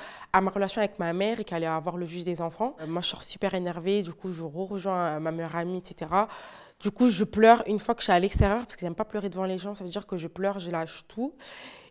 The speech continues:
Et, euh, je rejoins ma meilleure amie, je lui raconte, la mère de ma meilleure amie, choquée. Et à ce moment-là, la mère de ma meilleure amie me dit clairement qu'en gros, euh, ma mère l'avait appelée pour engager un avocat,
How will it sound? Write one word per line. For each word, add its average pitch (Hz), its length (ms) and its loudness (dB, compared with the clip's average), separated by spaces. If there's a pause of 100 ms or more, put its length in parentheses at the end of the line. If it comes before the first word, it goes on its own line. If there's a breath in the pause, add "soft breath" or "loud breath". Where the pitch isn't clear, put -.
Et, 202 160 8
euh, 180 200 6
je 170 100 -4
rejoins 190 240 0
ma 185 80 2
meilleure 180 220 0
amie, 190 240 -2
je 170 80 -12
lui 175 80 -4
raconte, 170 500 -6
la 175 80 -4
mère 175 140 -4
de 170 40 -10
ma 170 80 -6
meilleure 165 200 -6
amie, 185 120 -4
choquée. 208 640 -6
Et 175 120 -4
à 170 40 -6
ce - 140 -14
moment-là, 180 200 -4
la 190 60 -2
mère 180 160 -6
de 175 60 -10
ma 175 60 -6
meilleure 170 180 -6
amie 180 160 -6
me 190 160 -4
dit 165 160 -8
clairement 170 540 -8 (560 loud breath)
qu'en 185 180 -2
gros, 185 260 0
euh, 170 380 0
ma 170 180 -6
mère 185 220 -4
l'avait 165 340 -2
appelée 170 400 -4
pour 180 300 -10
engager 180 340 -6
un 165 120 -4
avocat, 165 480 -6